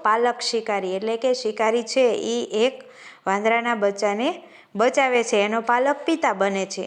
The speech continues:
એની વાત આપણે આ બાળ વાર્તામાં કરવાના છીએ. તો તમે આ બાળ વાર્તા ધ્યાનથી સાંભળજો અને આ વાર્તા પરથી તમને શું શીખવા મળ્યું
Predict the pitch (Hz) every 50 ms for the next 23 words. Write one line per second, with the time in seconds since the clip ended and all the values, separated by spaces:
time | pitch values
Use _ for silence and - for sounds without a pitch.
0 | - 233 240 254 247 220 208 202 202 208 196 202 208 202 196 196 196 190 190 180
1 | 185 185 185 180 180 - 185 185 190 185 185 - 175 165 165 170 170 175 208 269
2 | 359 403 - - - - - - _ - - 226 214 208 190 175 - - - -
3 | 214 220 240 277 311 311 - - - - - 196 196 208 220 233 - - - -
4 | 208 208 202 208 208 208 208 202 202 202 202 202 196 196 196 180 185 185 190 214
5 | 220 208 233 220 220 220 220 226 226 220 226 233 233 240 - - - 196 196 185
6 | - - - - 220 226 226 220 208 208 208 208 196 196 202 202 208 202 220 220
7 | 202 208 202 196 202 202 214 233 269 302 - - - - - - _ _ - -
8 | - 277 294 302 294 - 294 269 - - 254 226 214 208 208 208 208 214 214 208
9 | 208